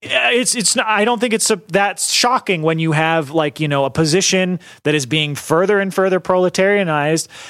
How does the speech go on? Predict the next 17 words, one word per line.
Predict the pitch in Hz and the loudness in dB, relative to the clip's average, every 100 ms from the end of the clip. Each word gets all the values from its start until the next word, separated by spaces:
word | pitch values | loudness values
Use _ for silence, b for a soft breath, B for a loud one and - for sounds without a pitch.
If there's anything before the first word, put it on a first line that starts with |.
| B | B
uh, | 151 151 143 | -2 0 0
with | 143 156 | -2 0
folks | 175 165 - | 0 0 0
that | 165 131 | -2 0
have, | 143 143 139 - | -2 -2 -4 -4
uh, | 156 175 | -2 0
you | 190 | 0
know, | 147 | -2
probably, | 160 165 170 143 | -2 -2 -4 -6
like, | 170 147 | -4 -2
a | 123 | -2
lot | 123 151 208 | 0 2 2
of | 226 | 0
education | 208 196 - 151 143 160 180 175 B B - | 0 -2 -2 0 0 0 -2 -4 B B -4
and | 165 165 170 - 147 | -2 -2 -6 -8 -4
have | 156 139 | -2 0
therefore, | 151 160 160 160 160 | 0 0 0 0 0